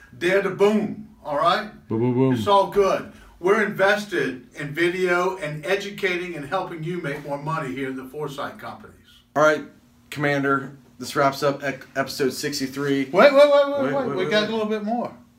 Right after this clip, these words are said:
Speaker 2: Oh.
Speaker 1: You know, we got a teleprompter in here. You know, if,
Speaker 2: I
Speaker 1: if I don't write something out in the crayon,
Speaker 2: I
Speaker 1: in the
Speaker 2: missed
Speaker 1: big
Speaker 2: it.
Speaker 1: picture, you can't make it happen.
Speaker 2: I blew
Speaker 1: All
Speaker 2: it.
Speaker 1: right?
Speaker 2: Okay.
Speaker 1: So
Speaker 2: So
Speaker 1: just
Speaker 2: is it
Speaker 1: before we go, we gotta remember, in fact, he'll be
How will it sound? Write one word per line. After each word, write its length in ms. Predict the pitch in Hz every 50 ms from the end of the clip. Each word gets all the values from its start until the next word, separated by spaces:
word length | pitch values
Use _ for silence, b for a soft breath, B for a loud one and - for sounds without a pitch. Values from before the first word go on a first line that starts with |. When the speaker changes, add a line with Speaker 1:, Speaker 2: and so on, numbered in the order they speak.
| _ -
Speaker 2:
Oh. 400 | 113 120 139 196 196 135 - - - -
Speaker 1:
You 100 | 196 240
know, 260 | 262 269 254 - - - B B B
we 80 | 262 262
got 160 | 302 254 185 - -
a 40 | 190
teleprompter 600 | 190 190 180 180 - 180 180 180 - 170 165 160 156
in 80 | 147 151
here. 360 | 160 160 160 165 165 156 - -
You 100 | 160 151
know, 220 | 151 151 156 156
if, 120 | 156 -
Speaker 2:
I 40 | 156 - - - 165
Speaker 1:
if 140 | 160 - 214
I 100 | 247 285
don't 140 | 285 226
write 180 | 196 196 190 180
something 240 | - 208 175 175 170
out 60 | 165 160
in 40 | 143
the 60 | 135
crayon, 340 | - - 175 170 170 175 170
Speaker 2:
I 180 | 175 170 170 107
Speaker 1:
in 40 | 110
the 60 | 117
Speaker 2:
missed 240 | 120 - 139 123 139
Speaker 1:
big 140 | 165 160 165
Speaker 2:
it. 60 | -
Speaker 1:
picture, 380 | 185 170 160 - - 170 165
you 80 | 151 143
can't 240 | - 151 139 - 131
make 160 | 131 120 -
it 80 | 123 113
happen. 240 | 113 104 - - -
Speaker 2:
I 40 | 107
blew 200 | 107 123 127 127
Speaker 1:
All 60 | 151
Speaker 2:
it. 40 | 165
Speaker 1:
right? 220 | 165 170 170 170
Speaker 2:
Okay. 280 | 170 - - 131 113 113
Speaker 1:
So 160 | 110 - -
Speaker 2:
So 20 | 147
Speaker 1:
just 220 | - 214 - -
Speaker 2:
is 60 | - 269
it 20 |
Speaker 1:
before 220 | - - 233 214 196
we 120 | 190 185
go, 200 | 175 208 214 214
we 120 | 202 165 160
gotta 180 | 180 180 170
remember, 480 | 170 170 170 202 240 240 202 147 143 147
in 80 | 143
fact, 220 | - 180 170 156 -
he'll 160 | 202 214 208
be 400 | - 190 185 185 180 180 B